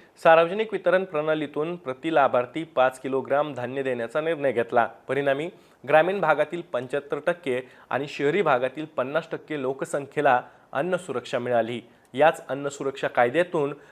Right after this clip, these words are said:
अलीकडेच विद्यमान पंतप्रधान नरेंद्र मोदी यांनी ऐंशी कोटी लोकांना मोफत अन्नधान्य देणाऱ्या प्रधानमंत्री गरीब कल्याण अन्न योजना राबवण्याचा निर्णय घेतला. परंतु केवळ फुकट वाटून देशाचा विकास होत नाही,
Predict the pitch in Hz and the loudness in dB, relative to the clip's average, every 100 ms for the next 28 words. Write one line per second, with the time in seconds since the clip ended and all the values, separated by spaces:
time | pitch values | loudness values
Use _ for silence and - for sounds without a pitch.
0 | - 131 175 185 226 226 175 151 165 170 | -4 0 0 2 2 2 -4 -2 0 0
1 | 175 151 147 147 156 160 131 139 127 120 | 0 -4 -2 2 2 2 -2 -2 -4 -4
2 | 123 160 202 160 147 147 165 - _ _ | -4 -2 2 2 2 -4 -6 -10 _ _
3 | _ _ - 135 151 - 208 156 143 160 | _ _ -4 -4 -6 -10 -8 -8 -6 -6
4 | 131 120 139 139 139 123 117 - 165 - | -4 -4 -4 -2 -2 -2 -4 -2 -4 -4
5 | 123 131 135 127 127 135 123 120 123 127 | -8 -6 -6 -6 -6 -4 -4 -2 0 0
6 | 131 - - 123 123 170 165 131 127 139 | -2 -6 -8 -4 0 0 0 -6 -6 -8
7 | 123 127 135 - 120 123 127 127 - 143 | -8 -10 -10 -8 -6 -4 -6 -8 -10 -4
8 | 185 180 139 120 123 160 135 123 110 110 | -2 -2 -2 -4 -2 0 2 2 0 -2
9 | 113 113 131 139 131 123 110 110 117 107 | -6 -6 -6 -2 -2 -2 -2 -2 2 0
10 | - - _ 123 127 135 139 139 139 139 | 0 -16 _ -8 -6 -6 -2 0 0 -4
11 | 117 190 175 143 151 160 - - _ - | -2 0 2 0 -2 -8 -12 -20 _ -8
12 | 143 165 202 185 208 165 180 175 - 156 | -4 -2 0 2 2 2 2 0 0 -2
13 | - 180 175 | 0 0 -2